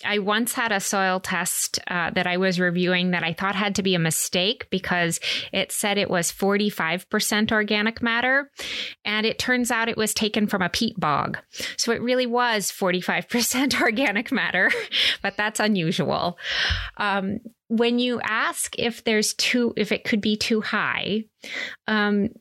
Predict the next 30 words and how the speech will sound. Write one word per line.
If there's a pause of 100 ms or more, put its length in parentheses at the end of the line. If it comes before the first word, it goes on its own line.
(600)
yes, (320)
it
really
could
be
too
high. (720)
And (120)
if
you
have
amended
with
so
much
organic
matter
that
it
becomes,
as
Emma
referred
to
earlier, (300)
sort
of
an
environmental
issue